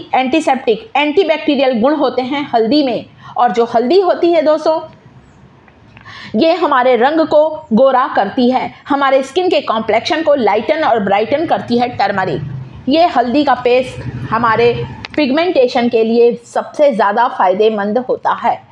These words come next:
और दोस्तों, इसके अलावा आप लोग थोड़ा अपने खाने पीने का ज़रूर ध्यान रखिए, जैसे मैंने आपको बताया है,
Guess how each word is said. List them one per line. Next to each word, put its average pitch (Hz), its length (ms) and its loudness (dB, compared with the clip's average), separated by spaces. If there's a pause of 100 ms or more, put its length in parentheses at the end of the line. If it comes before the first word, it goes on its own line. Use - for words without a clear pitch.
(1300)
और 196 360 2
दोस्तों, 233 380 0 (760)
इसके - 220 -2
अलावा 208 340 0
आप 214 300 0
लोग 208 180 -2
थोड़ा 214 120 2
अपने 208 460 -2 (400)
खाने 247 200 -2
पीने 233 240 0
का 220 120 0
ज़रूर 233 300 2
ध्यान 262 260 -2
रखिए, 233 240 0
जैसे 214 220 -2
मैंने 202 220 0
आपको 208 260 -2
बताया 190 360 0
है, 226 220 -4